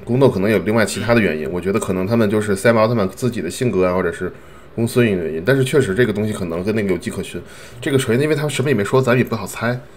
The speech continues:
Speaker 1: 其次，我也认为open A I如果这么做下去的话，那open A I肯定会有其他公司做的比他要好。但是现在好像，现在就是说，可能做的比他更好的这些人又被O-，open A I给招过去了。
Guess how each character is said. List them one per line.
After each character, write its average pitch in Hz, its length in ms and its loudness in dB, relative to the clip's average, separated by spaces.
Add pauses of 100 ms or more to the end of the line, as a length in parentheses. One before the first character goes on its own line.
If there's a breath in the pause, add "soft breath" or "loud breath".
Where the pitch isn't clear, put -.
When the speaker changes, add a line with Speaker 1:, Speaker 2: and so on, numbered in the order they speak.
(300 loud breath)
Speaker 1:
其 - 160 -4
次， 131 180 2
我 190 180 8
也 156 80 8
认 139 160 8
为 98 100 6
open 139 260 6
A 135 80 8
I 135 40 8
如 131 160 8
果 104 160 4
这 143 120 -2
么 143 100 2
做 113 160 4
下 101 60 2
去 98 100 -2
的 82 80 -2
话， - 240 -4 (140)
那 - 80 -4
open 120 240 2
A 110 80 2
I 117 80 2
肯 101 120 -4
定 101 100 -2
会 113 100 2
有 90 60 6
其 - 100 -4
他 98 100 0
公 101 100 2
司 101 140 -6
做 107 140 4
的 90 40 -2
比 87 80 -6
他 92 120 -2
要 101 120 2
好。 - 300 -8 (580 loud breath)
但 135 100 4
是 131 140 4
现 147 140 2
在 139 80 6
好 120 60 0
像， 117 100 2
现 151 100 -2
在 143 80 6
就 131 80 10
是 123 60 8
说， 131 180 0 (380 loud breath)
可 117 220 4
能 127 180 4
做 185 140 8
的 123 100 8
比 101 120 0
他 - 120 -2
更 - 100 0
好 98 160 -2
的 90 120 2
这 113 100 -2
些 113 100 4
人 98 160 4
又 135 80 4
被 123 120 4
O-，open 120 500 2
A 123 80 2
I 123 40 -2
给 - 120 -8
招 123 160 0
过 175 100 6
去 123 120 -2
了。 - 120 -6